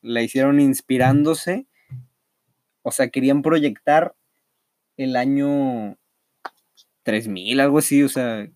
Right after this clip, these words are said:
como mil años después de esto. O sea, en el futuro, la hicieron pensándose en el futuro, y tal vez es por eso que a Jorge le sonó como soundtrack. Porque sí, suena, suena como soundtrack.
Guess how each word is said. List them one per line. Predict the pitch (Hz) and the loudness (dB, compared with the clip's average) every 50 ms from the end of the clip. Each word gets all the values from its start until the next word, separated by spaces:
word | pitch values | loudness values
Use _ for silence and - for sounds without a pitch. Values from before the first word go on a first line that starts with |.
| _ _ - | _ _ -16
como | - 120 113 110 104 101 98 - - _ _ _ - - | -12 -12 -10 -10 -10 -12 -12 -16 -20 _ _ _ -16 -10
mil | 123 127 131 131 | -6 -4 -2 -2
años | 127 123 127 135 131 131 117 - - - _ _ _ _ _ _ _ - | 0 0 -2 -2 -4 -4 -6 -10 -14 -20 _ _ _ _ _ _ _ -12
después | 127 117 - _ - 123 117 | -12 -12 -10 _ -6 -4 -4
de | 110 110 | -2 -4
esto. | 107 - - - - - _ _ _ _ _ | -6 -8 -10 -16 -18 -18 _ _ _ _ _
O | |
sea, | - - 110 - 185 190 _ _ _ _ _ _ _ _ _ _ _ _ _ _ _ _ _ _ | -14 -12 -12 -12 -14 -16 _ _ _ _ _ _ _ _ _ _ _ _ _ _ _ _ _ _
en | - 110 120 127 | -4 -2 0 0
el | 123 117 | 0 -2
futuro, | - 131 123 - 139 147 147 135 | -2 -4 -2 2 4 4 4 4
la | 123 | 2
hicieron | 113 - 143 143 147 123 | 0 -2 -2 -2 -2 -2
pensándose | 135 123 120 - 123 135 170 - - | -2 -4 -2 -2 -2 -2 -2 -2 -4
en | 131 123 | -6 -6
el | 117 110 | -6 -8
futuro, | - 107 113 139 143 151 139 123 | -10 -6 -2 0 2 2 2 0
y | 110 107 | 0 0
tal | 135 139 | 2 2
vez | 151 160 143 | 2 2 0
es | 160 151 | -2 -4
por | - - 143 131 | -4 -2 -2 -2
eso | 135 - 175 147 | -2 -2 -4 -4
que | - 139 123 117 117 110 107 98 95 - | -4 -4 -4 -4 -4 -4 -6 -8 -8 -8
a | - 104 | -8 -8
Jorge | - - 123 117 - 131 | -8 -8 -10 -10 -10 -12
le | 123 | -12
sonó | 120 - 117 117 117 120 113 104 101 _ _ _ _ - - | -12 -12 -12 -10 -10 -10 -10 -12 -14 _ _ _ _ -16 -12
como | 101 101 98 | -12 -10 -8
soundtrack. | 98 - 135 170 170 135 117 107 - _ _ _ - - - _ _ | -2 0 0 0 0 -2 -6 -12 -16 _ _ _ -16 -16 -16 _ _
Porque | - 127 127 | -8 -4 -2
sí, | 151 185 | 0 0
suena, | 180 - 185 185 185 175 151 | 0 2 2 2 2 2 0
suena | - 165 160 156 | 0 -2 -4 -4
como | 147 143 127 | -4 -6 -6
soundtrack. | - 156 160 151 151 139 123 | -6 -8 -8 -8 -8 -8 -10